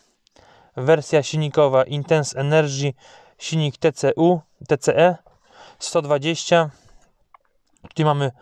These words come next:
e, numer win, numer rejestracji tymczasowej, która była dostępna i tutaj mamy autoradio kod. Naciskamy sobie niebieskie pole le-, relef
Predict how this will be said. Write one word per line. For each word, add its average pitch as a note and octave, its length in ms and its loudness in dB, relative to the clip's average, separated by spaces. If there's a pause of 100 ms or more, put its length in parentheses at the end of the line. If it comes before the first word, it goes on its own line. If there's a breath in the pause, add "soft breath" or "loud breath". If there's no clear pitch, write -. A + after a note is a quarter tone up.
(520 loud breath)
e, - 60 -8 (460)
numer D3 360 2
win, E3+ 320 0 (880 soft breath)
numer D3+ 260 2
rejestracji D#3 760 2 (360 soft breath)
tymczasowej, D#3 560 0
która D3 180 2
była D3 180 2
dostępna C#3+ 600 -4 (440 loud breath)
i E3+ 120 -2
tutaj F#3 220 2
mamy D#3+ 240 0 (160)
autoradio D#3 640 0
kod. A#2+ 260 0 (640 soft breath)
Naciskamy D#3 640 -4
sobie D3+ 200 -2
niebieskie D3+ 500 -2
pole C#3+ 320 0
le-, C3+ 300 0 (100)
relef D3+ 400 2